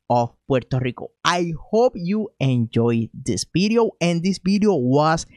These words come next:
informative to you. And if it was informative to you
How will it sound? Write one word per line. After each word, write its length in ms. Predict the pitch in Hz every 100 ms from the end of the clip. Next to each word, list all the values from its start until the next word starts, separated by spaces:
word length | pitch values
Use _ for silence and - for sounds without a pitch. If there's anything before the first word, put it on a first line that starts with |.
| - _ -
informative 880 | 127 - 143 143 143 127 135 135 - _ _ - - -
to 80 |
you. 300 | 127 131 - - - _ -
And 120 | 170
if 160 | 170 165
it 80 |
was 320 | 160 170 208 254
informative 600 | 240 254 247 240 247 247 _ _
to 80 | 254
you 300 | 254 135